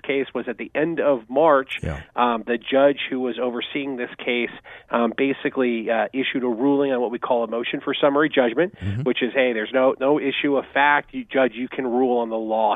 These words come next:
Speaker 1: here,
Speaker 2: Right.
Speaker 1: right? All
Speaker 2: Right.
Speaker 1: fact has to be determined by juries. And in that very, I'll be honest with you, very well-written,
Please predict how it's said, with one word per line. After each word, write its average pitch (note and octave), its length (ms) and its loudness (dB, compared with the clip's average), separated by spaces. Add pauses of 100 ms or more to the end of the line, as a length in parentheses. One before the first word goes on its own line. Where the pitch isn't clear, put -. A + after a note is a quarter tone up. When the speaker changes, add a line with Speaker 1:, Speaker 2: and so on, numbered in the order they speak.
Speaker 1:
here, E2+ 180 -4
Speaker 2:
Right. D#2+ 100 -8
Speaker 1:
right? G#2+ 260 -4
All B2+ 200 0
Speaker 2:
Right. - 120 -16
Speaker 1:
fact C3+ 320 -4
has B2 240 0
to A2+ 80 -14
be A2+ 80 -6
determined A2+ 460 -8
by A2 160 -2
juries. G#2+ 400 -6 (520)
And B2 360 4
in D3+ 240 4
that B2+ 240 2
very, C3 320 -2 (260)
I'll A#2 120 -2
be A#2 100 -6
honest A#2+ 280 -2
with D3+ 100 -10
you, D#3 100 -6
very B2+ 280 2
well-written, B2 960 0